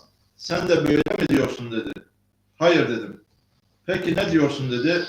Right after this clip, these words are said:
"Bu sure ile Peygamber aleyhissalatu vesselamın eceli kendisine bildirilmiş olduğunu anlıyorum.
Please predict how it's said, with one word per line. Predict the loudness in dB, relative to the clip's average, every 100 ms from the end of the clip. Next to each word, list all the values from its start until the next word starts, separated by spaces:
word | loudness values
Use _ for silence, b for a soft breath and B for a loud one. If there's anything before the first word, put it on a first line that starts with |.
| -10 -18 -20 -20 _ _ _ _
"Bu | -4 -2
sure | 2 4 4 6
ile | 6 4 2
Peygamber | 0 2 2 2
aleyhissalatu | 4 4 2 2 2 4 4 2
vesselamın | 0 0 2 4 4 4 0 -4 -10 _ _ _ -2
eceli | 0 2 2 2 0
kendisine | -2 0 0 -2 -2 -4 2
bildirilmiş | 2 4 2 2 0 0 -6 0
olduğunu | 2 2 0 0 0
anlıyorum. | 0 0 -4 -4 -10